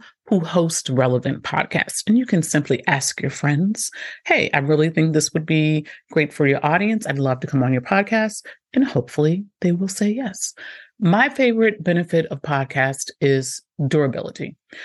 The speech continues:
Now, when you appear on a T V show, that's great, especially if it has a large audience. Nothing against T V shows.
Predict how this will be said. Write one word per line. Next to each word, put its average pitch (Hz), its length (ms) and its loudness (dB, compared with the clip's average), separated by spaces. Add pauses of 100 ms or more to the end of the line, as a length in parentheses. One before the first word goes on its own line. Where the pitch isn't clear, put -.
(120)
Now, 151 120 2
when 165 220 4
you 214 160 4
appear 185 420 0
on 170 60 0
a 170 60 -2
T 165 200 -2
V 151 140 -2
show, 143 440 0 (140)
that's 139 300 0
great, 131 380 -2
especially - 460 0
if 127 120 -2
it 127 60 2
has 135 220 -2
a 135 60 0
large 127 320 2
audience. 156 580 0 (140)
Nothing 147 500 2
against 123 360 -4
T 120 100 -2
V 131 120 -4
shows. - 400 -4